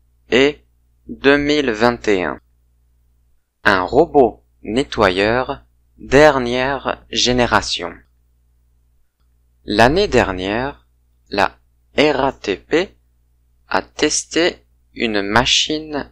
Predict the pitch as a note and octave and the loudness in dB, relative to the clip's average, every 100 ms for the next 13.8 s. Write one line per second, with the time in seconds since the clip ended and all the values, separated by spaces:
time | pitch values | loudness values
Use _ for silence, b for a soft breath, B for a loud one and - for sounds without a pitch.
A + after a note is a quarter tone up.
0 | - G#2 G2 A2 C#3+ - G#2 F#2+ F#2+ A#2 | -12 -8 -4 -2 -2 -2 0 0 0 0
1 | C3+ B2+ A2 - _ _ _ - C3 - | 0 -2 -6 -8 _ _ _ -4 -4 -4
2 | G#2+ F#2+ - - E3 - - - _ _ | -2 -2 -4 -10 -12 -14 -18 -18 _ _
3 | _ _ _ _ - F3 - _ F3 D#3+ | _ _ _ _ -2 -2 -2 _ 2 2
4 | C#3+ C3 A#2 A2+ C3 - _ _ _ _ | 2 0 0 0 0 0 _ _ _ _
5 | _ - C#3 - A2 F2+ F2+ G2+ C3 D3+ | _ -6 -4 -2 -4 0 0 0 0 -8
6 | - _ _ _ _ _ _ - F#2+ - | -14 _ _ _ _ _ _ -8 -8 -6
7 | - C3 C3 A#2+ G2+ - _ _ _ _ | -8 -4 2 2 2 -8 _ _ _ _
8 | A2 A2+ C#3 D3 - A2+ G#2+ G#2+ B2 D3 | -10 -2 -2 -2 -6 0 2 2 -2 0
9 | B2 F#2 - - - - C#3+ D#3 D#3+ D#3+ | 0 -4 -4 -2 0 4 4 4 0 -6
10 | D#3+ _ _ _ _ _ G2 F#2+ A#2+ - | -8 _ _ _ _ _ -10 -6 -4 -2
11 | - - - B2 D3 _ _ _ _ _ | -4 -6 0 2 2 _ _ _ _ _
12 | _ _ - - - D#3 D3+ C3+ _ - | _ _ -14 -14 0 0 0 -10 _ -8
13 | G#2 G#2 A2 C3+ C#3+ C#3+ B2+ | -8 -6 -4 -4 -4 -10 -14